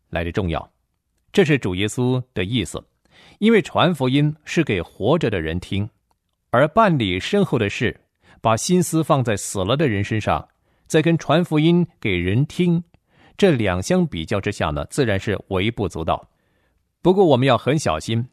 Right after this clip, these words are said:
不能够把经文字面的意思逐字逐句的去应用，认为，“啊，我就不用照顾家里的人了，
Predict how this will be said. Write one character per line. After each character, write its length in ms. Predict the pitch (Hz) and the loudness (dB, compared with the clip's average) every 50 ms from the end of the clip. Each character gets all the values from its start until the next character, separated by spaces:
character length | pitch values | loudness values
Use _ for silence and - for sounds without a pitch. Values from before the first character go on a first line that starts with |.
| _ _ | _ _
不 120 | - 220 220 | 2 4 4
能 120 | 190 185 | 4 2
够 120 | 170 175 | 0 0
把 160 | 139 113 92 92 | 2 2 2 0
经 320 | - - 180 202 208 196 | 0 -2 -4 -2 -2 0
文 200 | 151 107 101 117 | 0 0 0 -2
字 300 | 127 - - 220 220 185 | -4 -6 -6 -2 0 2
面 240 | 156 170 202 202 165 | 2 2 2 2 0
的 80 | 120 110 | 0 -2
意 140 | 98 92 87 | -2 -4 -4
思 280 | 80 - 101 90 80 - _ _ | -4 -4 -6 -6 -6 -8 _ _
逐 220 | - 117 120 151 190 | -4 -2 0 0 0
字 320 | 180 - - 113 82 - _ | -2 -2 -4 -6 -6 -6 _
逐 240 | - - 98 110 139 | -10 -6 -4 -2 -2
句 160 | 151 - 156 | -2 -2 -2
的 120 | 117 98 85 | -2 -2 -4
去 300 | - - 107 92 82 - _ | -4 -4 -6 -6 -6 -6 _
应 180 | - 123 117 98 | -6 -4 -2 -2
用， 140 | 95 87 76 - _ _ _ _ _ | -2 -4 -6 -8 _ _ _ _ _
认 200 | - 135 135 113 | -2 -2 0 0
为 220 | 104 95 95 95 - _ _ _ _ | 0 0 0 -2 -4 _ _ _ _
，“啊， 180 | - 151 143 120 - | 0 0 0 0 -2
我 80 | 127 | -2
就 120 | 123 143 156 | -2 -2 0
不 140 | 135 175 208 | 0 2 2
用 140 | 220 185 | 2 2
照 200 | 143 180 165 139 | 4 4 2 2
顾 120 | 120 131 113 | 2 0 -2
家 220 | - 151 151 151 | 0 0 0 0
里 100 | 139 104 | 0 -2
的 120 | 80 87 90 | -2 -2 -2
人 200 | 82 76 82 110 | -2 -2 -2 -2
了， 180 | 117 113 - | -2 -2 -4